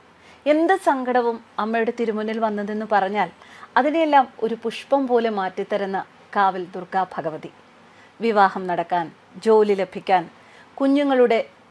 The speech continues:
പഠനകാര്യങ്ങൾക്ക്, വീട് വയ്ക്കാൻ, അസുഖം മാറാൻ,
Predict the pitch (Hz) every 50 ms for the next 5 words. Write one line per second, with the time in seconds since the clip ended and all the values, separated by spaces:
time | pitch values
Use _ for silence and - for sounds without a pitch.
0 | _ - 185 180 - 196 226 240 240 247 233 214 202 202 185 196 175 165 - 175
1 | 156 - - _ - - - - - 214 220 233 254 262 285 269 247 202 214 -
2 | 190 185 180 - - _ 208 202 - - 247 240 - 277 277 262 233 202 196 190
3 | 185 175 160